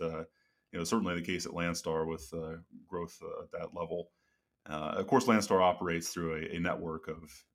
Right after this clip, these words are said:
independent owner-operators and, uh, freight brokerage agents. So they're a little bit of a different business model than some of the other companies on the list.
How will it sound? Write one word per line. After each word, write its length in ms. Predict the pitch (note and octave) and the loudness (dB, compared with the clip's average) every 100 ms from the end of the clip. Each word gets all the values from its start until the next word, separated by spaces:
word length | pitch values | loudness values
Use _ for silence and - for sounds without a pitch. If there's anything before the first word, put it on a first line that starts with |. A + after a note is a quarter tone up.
| F#2+ | -6
independent 420 | F#2 F2 F#2 E2+ | -4 -4 -4 -4
owner-operators 960 | F2 E2+ F2 E2+ F2+ E2+ E2+ E2+ E2+ - | -2 2 2 2 0 0 0 -2 -4 -6
and, 380 | E2 E2 D#2+ E2 | -10 -10 -8 -10
uh, 80 | E2 | -10
freight 220 | E2+ F#2 E2 | -8 -8 -4
brokerage 340 | F2+ F2 E2+ | -6 -4 -4
agents. 460 | E2+ F2+ F2 - - _ _ _ | -4 -4 -4 -6 -10 _ _ _
So 140 | - F#2+ | -2 4
they're 220 | F2+ F2 | 6 6
a 80 | F2 | 4
little 200 | F#2+ G2 | 2 2
bit 120 | F#2 | 2
of 60 | F2 | 0
a 40 | |
different 280 | F2 F#2+ F2 | -2 -2 -2
business 320 | F2+ F#2 - | -2 -2 -4
model 360 | F2 F2 F2 E2+ | 0 0 0 -2
than 280 | E2+ E2 - | -4 -6 -8
some 200 | - A#2 | 0 4
of 100 | G#2+ | 6
the 60 | G2 | 4
other 100 | F#2+ | 2
companies 420 | G#2 G2 G2 F#2+ | 0 0 -2 0
on 80 | F#2+ | -2
the 60 | |
list. 440 | F#2 G2 G2 - | 0 0 -2 -4